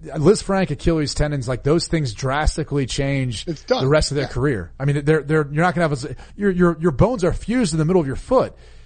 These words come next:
Speaker 1: And so think about a sprinting motion when you're, when you're hitting on the ball of your foot and you've got all that power and force going through. You don't have the same amount of flexion, so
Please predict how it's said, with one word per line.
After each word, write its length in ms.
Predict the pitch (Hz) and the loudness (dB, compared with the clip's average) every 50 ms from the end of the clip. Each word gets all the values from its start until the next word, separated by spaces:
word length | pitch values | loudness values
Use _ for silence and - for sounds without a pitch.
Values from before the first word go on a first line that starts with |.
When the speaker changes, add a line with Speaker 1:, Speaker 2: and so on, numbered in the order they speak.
| - - | -8 -6
Speaker 1:
And 80 | 143 131 | -2 0
so 120 | - 180 | 0 0
think 160 | - 247 247 | 0 0 2
about 140 | 240 208 170 | 2 2 2
a 20 | |
sprinting 420 | - - - - 165 208 247 226 170 | 2 -2 -2 -2 0 0 2 2 2
motion 320 | 156 151 151 131 - 151 | 4 2 2 2 0 -2
when 80 | 151 143 | -2 -2
you're, 100 | 147 - | -2 -2
when 120 | 160 160 151 | -2 -2 0
you're 80 | 143 | 2
hitting 300 | 131 170 208 220 202 180 | 4 4 4 4 4 2
on 140 | 139 151 156 | 0 0 -2
the 60 | 147 | 0
ball 280 | 117 - 160 165 208 226 | 2 2 2 4 4 2
of 100 | 180 143 | 2 2
your 100 | 160 143 | 0 -2
foot 400 | - - 156 151 147 139 - - - - - - - - | 0 2 2 4 4 2 0 -4 -10 -18 -18 -18 -8 -2
and 240 | - 156 151 151 151 | 0 2 2 4 2
you've 120 | 143 120 | 4 4
got 140 | 165 175 175 | 4 6 6
all 100 | 170 165 | 6 4
that 160 | 165 143 - | 4 4 2
power 220 | - 165 170 170 | 2 2 2 2
and 80 | 160 - | 0 2
force 300 | - 170 175 170 147 - | 2 4 4 4 4 2
going 200 | - 156 151 131 | 2 0 0 2
through. 120 | - 202 170 | 4 4 4
You 80 | 143 | 4
don't 100 | 156 196 | 4 4
have 100 | 190 185 | 4 2
the 80 | 165 151 | 0 0
same 180 | - - 180 175 | 0 0 2 2
amount 180 | 165 156 127 98 | 2 0 0 -2
of 60 | - - | 0 2
flexion, 320 | 190 208 - - - 143 | 2 2 2 0 -2 -4
so 320 | - - 165 156 151 123 | 0 2 4 4 4 2